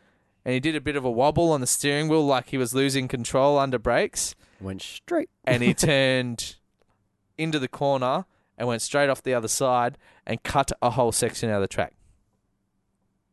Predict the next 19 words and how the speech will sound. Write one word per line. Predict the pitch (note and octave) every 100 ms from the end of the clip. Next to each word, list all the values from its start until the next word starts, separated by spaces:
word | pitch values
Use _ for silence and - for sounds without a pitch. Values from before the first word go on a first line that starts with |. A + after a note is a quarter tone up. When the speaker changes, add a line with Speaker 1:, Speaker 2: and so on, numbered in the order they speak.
| _ _ _ - _ _ _ _ _
Speaker 1:
Now | B2+ B2+ B2+ A#2+ A#2+
Speaker 2:
Didn't | A2 F#2+ F#2+ -
gain | G2 F#2+
a | F#2
position. | F#2 F2 F#2+ F#2+ F#2 G2
Speaker 1:
he | - B2
didn't | A#2+ C3+ C#3 D3 B2
gain | C#3 B2+
a | A#2
position. | A#2 G#2 B2 - F#2 D2+ -
Speaker 2:
But | - A2
he |
did | A#2 D#3+
gain | C#3 C3+
about | A#2 A2 -
thirty | C3+ B2+ A#2+
seconds | - A#2 - A2 G2+
lead. | G2+ G#2+ G#2 F2+ -
Speaker 1:
Yes. | - C3 B2+ C#3 F#2+ - - -